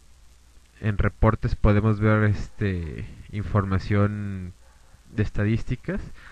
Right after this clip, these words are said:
Por ejemplo, podemos ver cuáles son los, los productos más vistos. También podemos ver, eh, los productos comprados, los productos más comprados,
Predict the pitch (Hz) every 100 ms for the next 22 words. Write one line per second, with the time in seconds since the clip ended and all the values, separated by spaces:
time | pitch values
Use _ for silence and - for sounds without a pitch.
0 | - - - 104 92 101 110 - 113 113
1 | 117 - 127 120 135 123 - - - 117
2 | 117 - 120 117 117 123 117 110 - -
3 | 113 113 110 127 - 190 202 - - -
4 | - - - - - - - - - -
5 | - - - - - - 98 101 101 113
6 | 110 107 110 110 110 107 - 107 98 -
7 | - 92 - - 104 104 - 101 - 101
8 | 95 104 107 127 147 - - - - -
9 | - - - - - - - 107 - 104
10 | 98 - 101 104 - 104 95 104 107 131
11 | 156 -